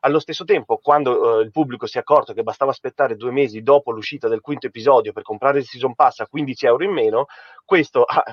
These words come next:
bloccato le vendite a, del Season Pass e dei singoli episodi ed ha distrutto Telltale e sappiamo tutti che fine ha fatto.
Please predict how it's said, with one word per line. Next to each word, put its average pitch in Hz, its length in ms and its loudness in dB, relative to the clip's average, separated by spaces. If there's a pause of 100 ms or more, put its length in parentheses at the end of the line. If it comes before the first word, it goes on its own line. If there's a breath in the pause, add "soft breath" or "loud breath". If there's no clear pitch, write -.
bloccato 147 600 2
le 131 80 0
vendite 131 600 0 (260)
a, 117 100 2
del 113 180 -8
Season 107 260 -8
Pass 147 320 2
e 120 80 -10
dei 117 120 -12
singoli 120 340 -8
episodi 120 420 -6
ed 160 100 -4
ha 101 120 -2
distrutto - 460 -14
Telltale 147 340 -4
e 110 80 -4
sappiamo 113 360 -6
tutti - 220 -20
che - 140 -12
fine 98 160 -10
ha 98 40 -8
fatto. - 360 -16